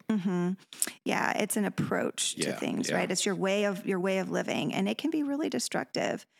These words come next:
Speaker 1: Um, and unless that person, that partner is willing to take a look at what their need actually is,
Speaker 2: Mm-hmm.
Speaker 1: we can't change them, right? We can't make them not
Speaker 2: Yeah,
Speaker 1: manipulative.
Speaker 2: yeah.
Speaker 1: They have to choose that.
Speaker 2: So does that, would, would these, would this list include, um,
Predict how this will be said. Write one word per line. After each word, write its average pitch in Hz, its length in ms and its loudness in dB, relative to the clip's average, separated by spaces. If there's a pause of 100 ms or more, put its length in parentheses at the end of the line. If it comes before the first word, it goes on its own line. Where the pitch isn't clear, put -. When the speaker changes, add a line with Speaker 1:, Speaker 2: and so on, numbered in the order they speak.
(280)
Speaker 1:
Um, 208 300 2
and 202 120 2
unless 208 460 2
that - 240 0
person, 220 800 2 (180)
that 196 160 0
partner 202 340 0
is 185 100 -2
willing 190 180 2
to 185 60 0
take 190 220 -2
a 180 60 0
look 180 200 0
at - 80 -2
what 180 200 -2
their 180 160 2
need 175 200 2
actually 180 480 -2
is, 208 360 0
Speaker 2:
Mm-hmm. 156 420 0
Speaker 1:
we 226 100 2
can't - 360 0 (100)
change 220 680 2
them, 165 300 0
right? 160 160 -2
We 180 120 0
can't - 260 -2
make 180 500 0
them 175 240 2
not 160 280 2
Speaker 2:
Yeah, - 40 2
Speaker 1:
manipulative. 160 600 0
Speaker 2:
yeah. 139 80 -2
Speaker 1:
They 190 160 2
have - 240 0
to - 100 -4
choose - 360 -2
that. - 280 -4 (380)
Speaker 2:
So 131 120 4
does 117 140 2
that, 139 380 0
would, 117 240 2
would 110 180 2
these, 135 440 0 (120)
would 107 140 0
this 123 240 0
list 104 400 0
include, 92 840 2 (160)
um, 78 440 -2